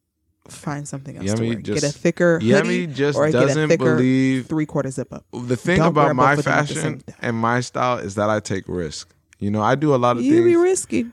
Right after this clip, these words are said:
Speaker 2: A lot of things that other people would
Speaker 1: And
Speaker 2: not
Speaker 1: you
Speaker 2: do.
Speaker 1: have on jeans, and they're cuffed at the bottom.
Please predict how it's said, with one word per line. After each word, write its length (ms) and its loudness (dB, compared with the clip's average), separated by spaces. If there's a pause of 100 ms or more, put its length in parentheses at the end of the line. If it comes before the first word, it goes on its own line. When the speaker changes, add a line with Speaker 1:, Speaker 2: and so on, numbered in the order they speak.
(120)
Speaker 2:
A 80 -2
lot 240 2
of 120 -2
things 240 -2
that 140 2
other 160 0
people 300 -2
would 80 4
Speaker 1:
And 80 4
Speaker 2:
not 80 4
Speaker 1:
you 40 4
Speaker 2:
do. 60 4
Speaker 1:
have 200 2
on 200 -2
jeans, 640 -4 (600)
and 180 0
they're 120 -2
cuffed 380 -4
at 200 -2
the 60 -2
bottom. 480 -6